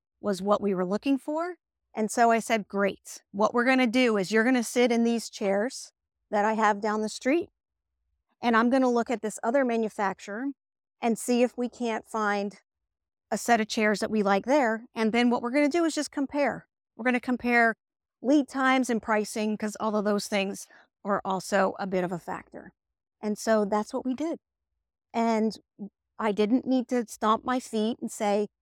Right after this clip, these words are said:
"There's no way in hell we're using this ugly ass chair in your beautiful three point four million dollar home." No, I just said,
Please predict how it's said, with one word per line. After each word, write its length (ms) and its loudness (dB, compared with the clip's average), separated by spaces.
"There's 240 2
no 160 4
way 180 4
in 120 2
hell 520 4
we're 160 0
using 380 0
this 260 -4
ugly 400 2
ass 320 2
chair 580 2
in 220 6
your 180 4
beautiful 800 0
three 220 0
point 300 2
four 240 0
million 300 4
dollar 320 4
home." 440 -2
No, 440 0
I 100 -2
just 220 -8
said, 200 2